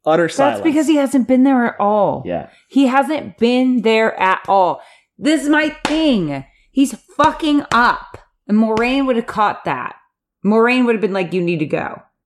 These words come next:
Speaker 2: More than once. Ugh. Don't you think? Don't you think Moiraine would have noticed
Speaker 1: Yeah.
Speaker 2: that that would have been a bad idea?
Speaker 1: Yeah.
Speaker 2: I'm just, I'm worried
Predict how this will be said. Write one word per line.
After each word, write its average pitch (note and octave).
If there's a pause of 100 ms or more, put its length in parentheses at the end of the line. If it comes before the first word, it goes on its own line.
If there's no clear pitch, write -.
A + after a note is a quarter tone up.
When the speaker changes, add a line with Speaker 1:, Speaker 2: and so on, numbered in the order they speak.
(200)
Speaker 2:
More F#3
than E3+
once. - (1120)
Ugh. F#3+ (580)
Don't D4+
you E4+
think? D#4+
Don't C#4
you C4+
think C4
Moiraine A3
would G#3+
have G3+
noticed F#3
Speaker 1:
Yeah. A2
Speaker 2:
that G3
that F#3+
would F#3
have F3
been F3+
a E3+
bad E3+
idea? E3
Speaker 1:
Yeah. F#2+ (460)
Speaker 2:
I'm A#3+
just, C#4 (100)
I'm B3
worried G#3